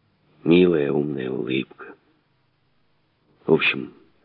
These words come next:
чистейший и обаятельнейший человек». И тут же Штрум, смущённый угрюмым взглядом Крымова, пробормотал: «Впрочем,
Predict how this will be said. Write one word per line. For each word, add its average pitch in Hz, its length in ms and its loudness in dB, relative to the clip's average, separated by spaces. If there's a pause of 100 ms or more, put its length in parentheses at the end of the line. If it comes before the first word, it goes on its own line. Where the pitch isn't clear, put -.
(1040)
чистейший - 840 6
и 64 140 0
обаятельнейший 73 1200 4
человек». - 840 -8 (1900)
И - 100 2
тут 147 220 6
же 143 160 6
Штрум, 139 580 4 (500)
смущённый 143 800 8
угрюмым 110 600 10
взглядом 87 500 6
Крымова, 107 560 4 (300)
пробормотал: 80 760 2 (1300)
«Впрочем, - 600 0